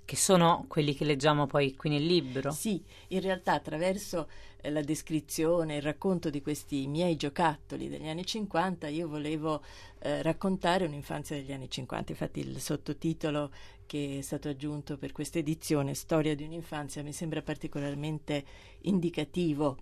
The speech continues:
Speaker 2: per spiegare che cos'è il libro, cioè non è un catalogo freddo, ovviamente.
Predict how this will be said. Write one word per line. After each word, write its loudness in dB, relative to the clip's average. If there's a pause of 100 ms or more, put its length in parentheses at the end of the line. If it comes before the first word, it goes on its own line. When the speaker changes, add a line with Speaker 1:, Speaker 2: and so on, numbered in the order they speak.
(100)
Speaker 2:
per 4
spiegare -2
che -6
cos'è -4
il -4
libro, -4
cioè -6
non -4
è 0
un -4
catalogo -2
freddo, -6
ovviamente. -8